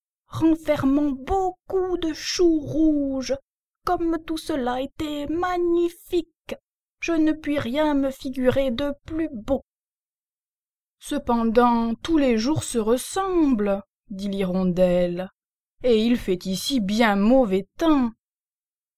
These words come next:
On y est habitué, » répliqua la poule. « Mais le plus souvent, il fait très froid et il gèle. » « Cela fait du bien aux choux, »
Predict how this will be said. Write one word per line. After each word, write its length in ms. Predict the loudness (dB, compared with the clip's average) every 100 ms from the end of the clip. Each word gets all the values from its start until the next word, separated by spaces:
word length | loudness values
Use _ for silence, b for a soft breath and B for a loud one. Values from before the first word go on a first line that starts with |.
| _
On 320 | 0 2 2
y 60 | 2
est 180 | 0 -4
habitué, » 600 | -6 -6 -10 -6 -4 -6 _ _ _ _ _ _
répliqua 480 | -12 -12 -10 -10 -8
la 80 | -8
poule. « 400 | -12 -14 -14 -16 _ _ _ _ _ _ _ _ 2
Mais 160 | 4
le 160 | 4 0
plus 140 | -4
souvent, 600 | -8 -8 0 2 2 0 2
il 160 | 0
fait 240 | 2 -4 -6
très 260 | -4 -6
froid 480 | -6 -4 0 2 0 -2
et 80 | 0
il 280 | 0 0
gèle. » « 720 | -2 0 0 2 0 0 -6 -10 _ _ _ _ _ _ _ _
Cela 440 | -6 -2 0 0
fait 260 | -2 -4 -4
du 160 | -2 -2
bien 280 | 0 -2 -2
aux 100 | -4
choux, » 380 | -4 -4 -4